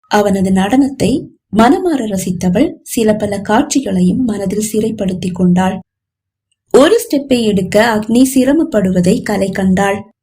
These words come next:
அனல்வேந்தன் பல முறை அந்த ஸ்டெப்பை காண்பித்தும் அவளால் அதை சரியாக எடுக்க இயலவில்லை.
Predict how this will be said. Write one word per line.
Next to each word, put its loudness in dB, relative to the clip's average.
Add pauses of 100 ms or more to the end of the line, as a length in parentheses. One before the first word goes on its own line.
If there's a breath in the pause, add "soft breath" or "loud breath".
(140)
அனல்வேந்தன் 2
பல 2
முறை -2
அந்த 2
ஸ்டெப்பை 2
காண்பித்தும் 0 (200)
அவளால் 0
அதை -4
சரியாக -2
எடுக்க 0
இயலவில்லை. 0